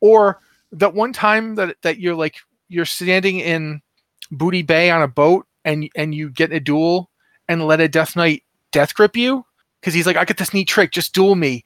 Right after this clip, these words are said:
And he death grips you off the boat just as the boat's leaving, and you get slingshotted across the entirety of the Eastern Kingdoms, all the way up to, like, near Hammerfall, because that's the, apparently the center point of the entire, uh,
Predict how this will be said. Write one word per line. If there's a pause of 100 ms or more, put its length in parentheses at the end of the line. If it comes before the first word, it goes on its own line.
(200)
And
he
death
grips
you
off
the
boat
just
as
the
boat's
leaving, (260)
and
you
get
slingshotted
across
the
entirety
of
the
Eastern
Kingdoms, (360)
all
the
way
up
to,
like,
near
Hammerfall, (420)
because
that's
the,
apparently
the
center
point
of
the
entire, (420)
uh,